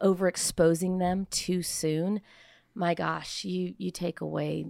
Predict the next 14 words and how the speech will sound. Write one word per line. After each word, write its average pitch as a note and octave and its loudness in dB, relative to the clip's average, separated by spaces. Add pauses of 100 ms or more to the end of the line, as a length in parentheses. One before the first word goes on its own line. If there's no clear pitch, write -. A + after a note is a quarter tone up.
(120)
the E3 -8
soul D3+ -2
of D#3 -4
a D3+ -4
nation. D#3 -4
You F#3+ -2
take F3+ -6
away D#3+ -6
a F3 -12
whole D#3 -6
generation. D#3+ -10
Like, F3 -10
you, F#3 -2
you, G3 -6